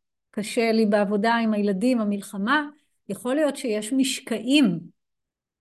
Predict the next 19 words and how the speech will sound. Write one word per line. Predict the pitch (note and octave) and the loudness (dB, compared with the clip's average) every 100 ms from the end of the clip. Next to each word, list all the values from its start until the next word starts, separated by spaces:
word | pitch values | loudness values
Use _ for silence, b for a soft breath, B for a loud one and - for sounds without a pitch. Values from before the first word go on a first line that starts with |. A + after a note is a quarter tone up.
| _ _ _ _ _ - | _ _ _ _ _ -8
הרבה | G3+ G3+ | -4 -2
יותר | A3 C#4 | 0 0
עמוקים, | C#4+ C#4 C#4 F4 G#3+ | 2 0 2 2 2
שבכלל | G#3+ F#3+ G#3+ G#3 | -2 -4 -4 -4
לא | |
קשורים, | C4 - B3 C4+ C#4 | -4 -2 2 4 2
אה, | A3 F#3 | 0 -2
למלחמה, | F#3+ G3 G#3 G3 A3 F#3+ G#3 A3 A3 _ _ _ - | 0 2 2 0 -2 2 2 2 -2 _ _ _ -14
אוקיי? | F#3 C4 D4+ D#4 B _ | -2 0 0 -4 B _
יכול | - B3 | -2 0
להיות | A#3+ | 2
שיש | B3 A3 | 0 2
משקעים | B3 A3 - A3 A3+ | 0 0 0 0 0
של | A3 A3 | 0 -2
פוסט-טראומה | G#3 A3+ G#3+ - G#3+ A3 G#3+ G#3+ | -2 0 0 0 2 2 2 0
מהצבא | G#3 G#3 - G3+ G#3 G3 | -2 -2 -2 -2 0 -2
שעכשיו | - F#3+ - G#3 | -4 -6 -4 -2
היא | G3 G3 | 0 2
עולה. | F#3+ F3+ | 2 0